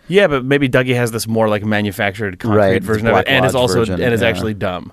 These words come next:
Speaker 2: Yeah,
Speaker 1: Um,
Speaker 2: right,
Speaker 1: but
Speaker 2: right, right.
Speaker 1: who knows?
Speaker 2: Yeah,
Speaker 1: Uh, the
Speaker 2: yeah,
Speaker 1: o-,
Speaker 2: yeah.
Speaker 1: I mean, we didn't see very much of Dougie, but he didn't seem very sharp for, like, the, the two minutes he was on screen.
Speaker 2: Well, and just the way people seem to treat him is,
Speaker 1: Yeah.
Speaker 2: is questionable. Um,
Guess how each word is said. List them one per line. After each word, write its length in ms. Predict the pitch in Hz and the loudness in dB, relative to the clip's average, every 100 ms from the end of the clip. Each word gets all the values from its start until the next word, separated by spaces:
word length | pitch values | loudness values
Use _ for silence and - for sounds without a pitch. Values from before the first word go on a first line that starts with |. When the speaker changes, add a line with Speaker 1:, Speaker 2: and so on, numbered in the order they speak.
| - | -6
Speaker 2:
Yeah, 240 | 95 87 | -2 0
Speaker 1:
Um, 280 | 87 113 107 | 0 0 0
Speaker 2:
right, 80 | 107 | 0
Speaker 1:
but 120 | 127 | 0
Speaker 2:
right, 160 | 92 87 | -2 -8
right. 260 | - 92 87 _ | -10 -10 -10 _
Speaker 1:
who 100 | 190 | -2
knows? 380 | 208 165 113 107 - | 2 2 0 -4 -6
Speaker 2:
Yeah, 120 | - | -2
Speaker 1:
Uh, 40 | 143 | 0
the 120 | 151 | 4
Speaker 2:
yeah, 60 | |
Speaker 1:
o-, 60 | 160 | 4
Speaker 2:
yeah. 40 | 151 | 2
Speaker 1:
I 40 | |
mean, 220 | 151 143 135 - - | 2 0 -2 -12 2
we 100 | 170 | 4
didn't 160 | 190 | 4
see 120 | - 190 | 0 -2
very 160 | 175 | 0
much 180 | 160 147 | 0 -2
of 100 | 127 | 0
Dougie, 280 | 117 113 113 | 0 0 0
but 120 | 113 | -2
he 60 | 113 | 0
didn't 180 | 131 117 | 0 -2
seem 180 | 147 117 | -4 -2
very 180 | 113 | -2
sharp 340 | 98 - 110 - - | -2 -2 -2 -2 -16
for, 140 | - | -6
like, 200 | 127 110 | -4 -2
the, 120 | 104 101 - | -6 -12 -12
the 200 | 110 95 | -10 -10
two 260 | - 131 | -6 0
minutes 280 | 110 107 - | 0 0 -2
he 80 | 104 | -6
was 120 | 95 | -4
on 140 | 92 | -6
screen. 380 | 92 - 95 87 | -6 -6 -6 2
Speaker 2:
Well, 200 | 185 165 | 6 6
and 100 | 143 117 | 6 2
just 160 | 101 | 0
the 80 | 117 | 2
way 180 | 98 92 | 2 0
people 300 | 104 90 87 | -2 -8 -8
seem 240 | - 82 | -8 -8
to 100 | 78 | -10
treat 220 | - 80 | -10 -10
him 160 | 78 76 | -8 -8
is, 100 | 76 | -2
Speaker 1:
Yeah. 220 | 160 101 | 0 0
Speaker 2:
is 160 | 101 - - _ | -4 -16 -20 _
questionable. 480 | - - - - - | -18 -16 -16 -16 -4
Um, 320 | 123 113 107 | 0 0 -2